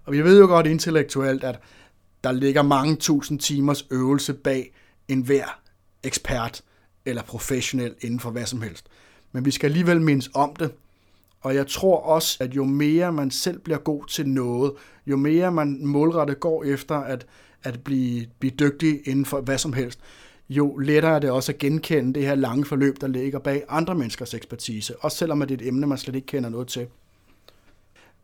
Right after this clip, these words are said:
Hvad vil jeg egentlig sige med den her podcast? Jeg tænker, at pointen må være, at man hver dag skal forsøge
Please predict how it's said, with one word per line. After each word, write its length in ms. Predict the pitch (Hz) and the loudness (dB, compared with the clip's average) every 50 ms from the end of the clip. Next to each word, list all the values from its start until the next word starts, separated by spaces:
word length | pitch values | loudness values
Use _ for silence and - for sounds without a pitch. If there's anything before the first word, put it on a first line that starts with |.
| _ _ - | _ _ 4
Hvad 140 | 165 170 | 4 6
vil 100 | 175 190 | 6 6
jeg 80 | 175 160 | 4 4
egentlig 200 | 143 135 139 139 | 2 2 2 0
sige 260 | - - 175 175 185 | 0 2 2 4 4
med 100 | 185 170 | 4 4
den 120 | 151 131 131 | 4 2 0
her 80 | 123 | -2
podcast? 640 | 120 - 127 131 - - - 135 123 123 - - - - _ - - _ _ - - - - - - - _ - | -4 -4 -4 -4 -4 -6 -6 -6 -6 -6 -8 -10 -18 -20 _ -20 -20 _ _ -20 -20 -20 -20 -20 -20 -18 _ -4
Jeg 100 | 151 147 | -2 0
tænker, 280 | - 185 180 190 202 202 | 2 2 4 4 4 4
at 460 | 190 175 - 156 143 139 139 131 135 | 4 2 2 4 4 4 4 2 0
pointen 440 | - - 143 151 170 190 202 214 196 | 0 0 2 2 2 2 2 0 4
må 120 | 175 156 | 4 4
være, 460 | 139 131 135 139 156 175 180 175 160 | 4 4 2 2 2 2 0 0 0
at 200 | 160 135 131 131 | 0 0 0 0
man 200 | 143 139 131 127 127 123 | -2 -2 0 -2 -2 -2
hver 200 | 131 160 185 175 | 0 0 0 0
dag 240 | 165 160 156 156 151 | 0 0 0 0 0
skal 160 | - - 151 | -2 -6 -6
forsøge 440 | 147 - - - 170 165 165 170 160 | -8 -8 -8 -4 -2 0 0 0 -2